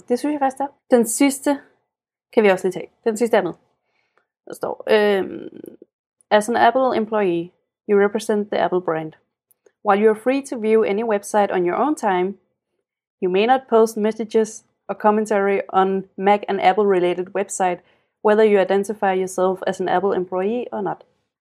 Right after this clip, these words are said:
Så uanset om du lige nu er på arbejde, eller sidder derhjemme og piller næse i din sofa, så er du ikke fri til at gøre, øh, lige, lige præcis, hvad du vil. Der er nogle hjemmesider, som, øh, du skal holde dig fra, og der er nogle ting, du ikke må, øh,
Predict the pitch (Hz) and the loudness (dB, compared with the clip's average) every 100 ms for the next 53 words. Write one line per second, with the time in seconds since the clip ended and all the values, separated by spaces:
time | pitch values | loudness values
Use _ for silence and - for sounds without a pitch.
0 | _ _ - - 196 247 277 277 262 214 | _ _ -14 -4 0 0 0 -2 0 0
1 | 214 240 233 233 233 226 190 190 233 202 | 0 -2 -2 0 2 2 2 2 2 0
2 | 196 196 226 214 208 208 185 202 220 196 | -2 -4 0 0 2 0 0 0 0 0
3 | 180 190 202 185 170 269 311 320 _ - | 2 2 2 -2 0 2 2 0 _ -20
4 | _ _ _ _ _ _ _ _ _ - | _ _ _ _ _ _ _ _ _ -2
5 | 254 226 226 214 226 220 190 185 196 _ | 2 2 2 0 0 -2 0 0 -2 _
6 | - 196 190 196 202 190 _ 214 214 202 | -2 0 2 0 -2 -4 _ -8 -4 -4
7 | 185 180 160 156 _ - 190 190 185 185 | -2 -4 -4 -12 _ -2 0 2 2 2
8 | 240 269 254 247 240 233 202 196 190 180 | 2 0 2 4 4 0 -2 -2 -2 0
9 | 175 170 - - - 208 196 - 190 196 | 0 -2 -6 -6 -2 -2 -2 -2 0 2
10 | 208 208 196 190 - 185 - _ _ - | 0 -2 -2 0 0 -2 -6 _ _ 0
11 | 202 196 190 240 202 196 196 190 180 170 | 2 2 2 2 2 0 0 0 2 2
12 | 160 160 151 156 - - | 2 -2 -4 -6 -8 -10